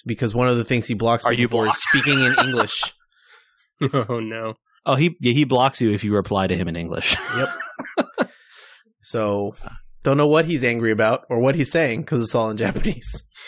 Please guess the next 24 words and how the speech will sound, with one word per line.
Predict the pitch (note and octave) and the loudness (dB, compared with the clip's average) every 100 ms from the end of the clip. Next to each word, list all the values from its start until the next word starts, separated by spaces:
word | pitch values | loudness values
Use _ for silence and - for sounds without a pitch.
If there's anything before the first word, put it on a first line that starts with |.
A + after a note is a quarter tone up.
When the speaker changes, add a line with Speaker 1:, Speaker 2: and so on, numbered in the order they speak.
| - | -4
Speaker 2:
<laughs> | C#4 - - - - - E3+ _ _ _ _ | 0 0 -4 -20 -20 -20 -20 _ _ _ _
Gotta | F2+ E2+ | -8 -8
get | - | -4
that | G2+ | -4
translate | - G2+ F#2 F2 E2+ | -2 -2 -2 -2 -2
button. | D#2+ E2+ | -2 -2
<laughs> | - - - - - - D4 - | -2 -4 -8 -10 -12 -4 -2 -2
Speaker 1:
I | B3 | -4
guess. | E3+ D#3 - | -2 -2 -2
Good | D3+ - | -4 -2
point. | D3 G#2+ - | -2 -2 -6
Yeah. | A2 A2+ | -8 -4
I | E3 | -2
don't | A#3+ | 0
really | A#3+ G#3+ | 2 2
read | E3+ A2 | 2 2
Speaker 2:
Uh, | G#2+ | 2
Speaker 1:
Twitter | F3 D#3+ | 4 4
on | C#3 | 2
a | B2+ | 0
device | A#2+ A#2+ A#2+ - | 0 0 0 -2
that | G#2+ | -6
translates, | - A2+ G#2+ G2 E2 - - - | -2 -2 -2 -4 -6 -8 -10 -8
so. | G#2+ A#2 | -8 -8